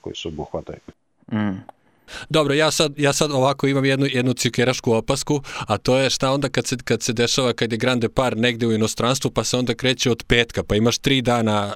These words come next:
Speaker 3: e, tri slobodna dana. Kad se kreće iz Irske, kad se kreće iz Holandije, odavde, odande, pa voze pet,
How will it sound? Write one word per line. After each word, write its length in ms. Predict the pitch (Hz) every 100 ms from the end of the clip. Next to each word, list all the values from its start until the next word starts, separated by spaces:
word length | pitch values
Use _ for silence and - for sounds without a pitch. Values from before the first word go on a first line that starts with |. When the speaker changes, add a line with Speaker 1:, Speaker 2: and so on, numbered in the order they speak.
| -
Speaker 3:
e, 220 | 104 101
tri 160 | 123
slobodna 380 | 123 127 113 110
dana. 280 | 98 95 87 - _ _ - - - - -
Kad 160 | 113
se 100 | -
kreće 340 | 135 120 - 117
iz 120 | 104
Irske, 280 | 120 110 107
kad 180 | - -
se 100 | 107
kreće 360 | 113 104 -
iz 100 | 98
Holandije, 380 | - 107 107 104
odavde, 280 | 95 101 104
odande, 240 | 104 120
pa 120 | 113
voze 260 | 110 117 110
pet, 180 | 110